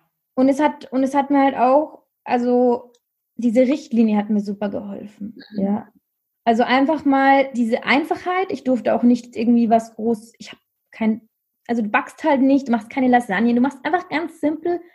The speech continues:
Speaker 1: dein, dein Gemüse, dein Kohlenhydrat und so weiter. Und das hat mir super geholfen, weil ich immer mit dem anderen überfordert war und da hab ich einfach das gegessen. Und klar, irgendwie,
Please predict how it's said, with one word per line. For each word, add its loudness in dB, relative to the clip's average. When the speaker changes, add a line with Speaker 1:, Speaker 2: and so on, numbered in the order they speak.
Speaker 1:
dein, 2
dein 2
Gemüse, 4
dein 0
Kohlenhydrat -2
und -2
so -4
weiter. -2
Und -2
das -6
hat -4
mir 2
super 0
geholfen, 0
weil 2
ich -8
immer 0
mit 2
dem 0
anderen 2
überfordert 0
war 2
und -2
da 0
hab 0
ich -10
einfach -4
das -12
gegessen. -2
Und 2
klar, 2
irgendwie, -2